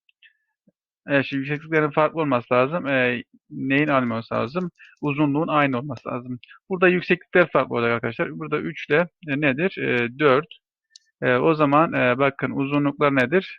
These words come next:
E, burada aynıdır. O yüzden, e, neyi kullanacağız? Burada bunun ikisini kullanacağız. E, yani M, e, L ile M'yi ne yapacağız? Kullanacağız.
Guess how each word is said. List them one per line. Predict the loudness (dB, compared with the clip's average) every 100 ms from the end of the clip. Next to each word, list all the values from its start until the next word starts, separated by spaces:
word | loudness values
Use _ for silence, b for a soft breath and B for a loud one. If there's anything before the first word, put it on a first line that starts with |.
| -8
E, |
burada | -4 0 0 -2
aynıdır. | 0 2 2 0 -4 -6 -8 B B _
O | -2
yüzden, | 0 2 0 2
e, | 2 2 2
neyi | 2 0
kullanacağız? | -2 -2 0 -2 -2
Burada | -2 -2
bunun | -2 -4
ikisini | -6 -4 -4
kullanacağız. | -4 -4 -4 -2 0 2 2 -2 -2
E, | 0 0 -4 _
yani | 0 0 2 2 0 -4 _ _ _ _ _ _ _ _ _ _ _ _ _ _ _ _ _ _ _ _ _ b _ _ _ 0
M, | 4
e, | 4 4 4 4 2 0 -2
L | 2 4 6 4
ile | 4 2 0 _ _ _ -6
M'yi | 2 2 4 2
ne |
yapacağız? | 0 0 -4 -4
Kullanacağız. | -4 0 2 2 -2